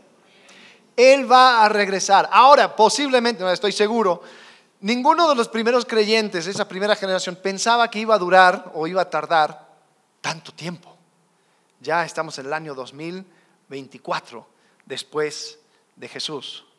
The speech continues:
Ha sido un buen de tiempo. Y así como en la parábola, Hubieron en la historia muchas personas que quizás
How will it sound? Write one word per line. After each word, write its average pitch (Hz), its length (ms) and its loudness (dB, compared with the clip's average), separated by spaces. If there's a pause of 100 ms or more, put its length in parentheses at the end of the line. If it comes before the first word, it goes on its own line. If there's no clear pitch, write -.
(920)
Ha 170 120 2
sido 175 500 -6 (140)
un 165 160 -14
buen 185 200 -2
de 147 120 -14
tiempo. 196 320 -6 (4000)
Y 147 80 -8
así 160 180 -4
como 185 200 -8
en 156 60 -8
la 139 120 -4
parábola, 143 540 -6 (1500)
Hubieron 156 340 -6
en 139 60 -12
la 127 60 -10
historia 156 320 -12
muchas 139 260 -16
personas 151 400 -16
que - 120 -20
quizás - 500 -12